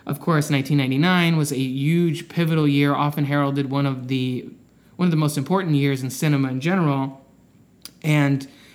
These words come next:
uh, we're not gonna quite get into the level of friend of the show, Michael Dennison's, uh, nineteen ninety-nine from ninety-nine podcast,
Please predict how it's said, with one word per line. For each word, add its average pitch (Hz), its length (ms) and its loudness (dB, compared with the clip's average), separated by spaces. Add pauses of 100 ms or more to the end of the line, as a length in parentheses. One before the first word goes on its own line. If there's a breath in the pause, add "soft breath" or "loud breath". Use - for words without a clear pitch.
(180 loud breath)
uh, 131 180 -4
we're 170 100 2
not 175 160 0
gonna 160 180 0
quite 151 320 0
get 156 160 2
into 147 320 2
the 139 100 0
level 139 480 -2
of 127 460 -6
friend 139 180 0
of 131 100 -4
the 131 60 -6
show, 135 420 -2
Michael 135 300 -2
Dennison's, 135 680 -4 (160)
uh, 123 180 -8
nineteen 139 420 -2
ninety-nine 143 500 4
from 135 160 -2
ninety-nine 135 540 0
podcast, 143 640 -4